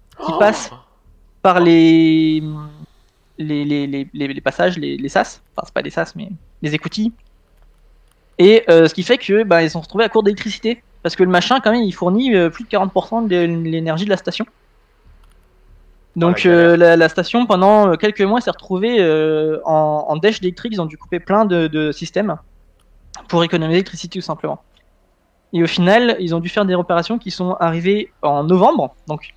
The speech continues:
Speaker 1: l'accident a eu lieu en juin, les réparations en
Speaker 2: Oh là
Speaker 1: novembre,
Speaker 2: là.
Speaker 1: qui ont fi-, ils ont fini par pouvoir, euh, retrouver la majorité de la puissance électrique. Mais, euh, Spectre restera abandonné jusqu'à la fin de la vie de, de, jusqu'à la fin de Mir.
Speaker 2: Ah ouais ? Ils vont
Speaker 1: Donc, il
Speaker 2: jamais
Speaker 1: restera
Speaker 2: le
Speaker 1: accroché.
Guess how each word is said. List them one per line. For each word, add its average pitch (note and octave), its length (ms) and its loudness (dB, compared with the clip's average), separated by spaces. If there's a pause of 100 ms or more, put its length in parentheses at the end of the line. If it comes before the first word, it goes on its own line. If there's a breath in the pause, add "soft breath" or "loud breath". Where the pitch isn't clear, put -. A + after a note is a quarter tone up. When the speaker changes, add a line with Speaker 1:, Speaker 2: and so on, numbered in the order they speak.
(140)
Speaker 1:
l'accident F3+ 320 0
a F3 40 0
eu E3+ 40 0
lieu E3 80 0
en D#3 120 2
juin, A3+ 420 2
les D#3+ 120 -6
réparations D#3 460 -6
en - 20 0
Speaker 2:
Oh D#3+ 40 -2
là A#2 120 0
Speaker 1:
novembre, E3+ 220 2
Speaker 2:
là. F2+ 180 -10 (340)
Speaker 1:
qui - 140 -2
ont F#3 100 2
fi-, G3 180 -6
ils F#3 140 0
ont F#3 40 4
fini G3 260 2
par G#3 220 2
pouvoir, G3 340 2
euh, E3+ 200 4
retrouver F#3 340 2
la F#3+ 80 6
majorité F3+ 520 0
de F#3+ 80 -2
la E3 80 -2
puissance F#3 320 -6
électrique. F3 480 -8 (720)
Mais, G3 400 4
euh, D#3 560 4
Spectre F3 340 -4
restera E3+ 340 -2
abandonné E3 560 0
jusqu'à F3 260 -4
la D#3 100 0
fin F3 180 -4
de F3 80 -4
la D#3 120 -4
vie E3 200 -20
de, D3+ 120 -8
de, D3 180 -12
jusqu'à D#3 220 -6
la D3+ 40 -6
fin E3 140 -6
de D#3 60 -8
Mir. D3+ 100 -12 (360)
Speaker 2:
Ah D#3 100 0
ouais ? A#3 160 -2 (100)
Ils D#3 80 -18
vont D#3 140 -12
Speaker 1:
Donc, D#3+ 160 -4
il - 0 -
Speaker 2:
jamais F3 160 2
Speaker 1:
restera F3+ 260 4
Speaker 2:
le F3 60 -2
Speaker 1:
accroché. G3+ 500 -2